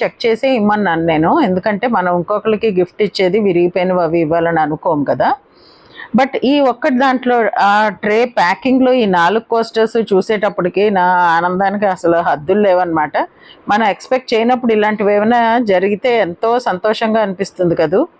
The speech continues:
ఆ, నేను వాడడానికి, ఇంట్లో వాడుకోవడానికని తీసిన దాంట్లోనే అలా రావడం వలన ఇంకా నాకు చాలా ఆనందం అనిపించింది.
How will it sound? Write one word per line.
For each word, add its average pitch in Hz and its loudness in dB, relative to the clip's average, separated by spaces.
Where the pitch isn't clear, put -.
ఆ, 196 2
నేను 214 0
వాడడానికి, 254 2
ఇంట్లో 240 2
వాడుకోవడానికని 233 0
తీసిన 214 0
దాంట్లోనే 202 0
అలా 190 2
రావడం 180 2
వలన 196 0
ఇంకా 220 0
నాకు 208 -4
చాలా 170 2
ఆనందం 175 0
అనిపించింది. 165 0